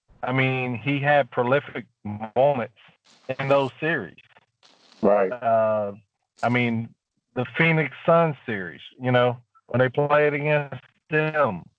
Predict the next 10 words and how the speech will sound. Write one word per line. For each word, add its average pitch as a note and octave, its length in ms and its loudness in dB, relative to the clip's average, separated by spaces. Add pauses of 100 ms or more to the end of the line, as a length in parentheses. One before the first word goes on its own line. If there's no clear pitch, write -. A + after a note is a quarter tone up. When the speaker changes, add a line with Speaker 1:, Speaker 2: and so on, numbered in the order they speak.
Speaker 1:
I A2+ 80 -6
mean, A#2+ 440 -2
it, B2 180 -4
it, C3 180 -4
it C3 60 -4
was D3 100 -4
a B2 60 -6
battle. B2+ 460 2
Um, A2 640 -2 (1080)
even, E3 420 -2